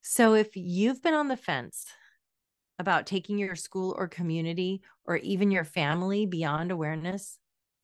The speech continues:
please don't wait. We are in a crisis. We have been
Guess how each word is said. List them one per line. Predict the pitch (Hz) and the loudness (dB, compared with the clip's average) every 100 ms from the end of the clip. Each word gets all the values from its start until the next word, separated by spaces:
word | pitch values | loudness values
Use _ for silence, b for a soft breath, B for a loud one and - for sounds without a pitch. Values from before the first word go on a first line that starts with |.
| - | 0
please | 247 233 | 2 2
don't | 165 143 - | 0 -2 -4
wait. | 82 107 - - - _ _ _ _ _ _ - | -8 -8 -10 -18 -20 _ _ _ _ _ _ 0
We | 190 220 | 4 6
are | 233 | 6
in | - 170 | 4 0
a | 175 | 0
crisis. | - - 156 143 147 - - - - _ _ _ _ | -2 -6 -2 -2 -2 -10 -10 -12 -12 _ _ _ _
We | 196 240 | 6 8
have | 220 156 - | 6 4 2
been | 170 165 165 160 | 4 4 4 2